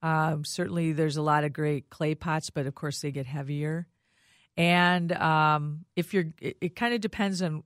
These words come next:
i-, if you just like them for the ornamental value,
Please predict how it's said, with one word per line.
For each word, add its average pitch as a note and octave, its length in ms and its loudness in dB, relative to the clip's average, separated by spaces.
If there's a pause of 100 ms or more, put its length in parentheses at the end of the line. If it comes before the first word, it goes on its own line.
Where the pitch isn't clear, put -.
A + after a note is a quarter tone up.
i-, D#3+ 160 -6
if - 240 -6
you F3 60 -2
just G#3+ 240 -4
like F3+ 220 2
them F3+ 160 -2
for - 160 -4
the D3+ 120 0
ornamental D3+ 580 -2
value, D#3 680 0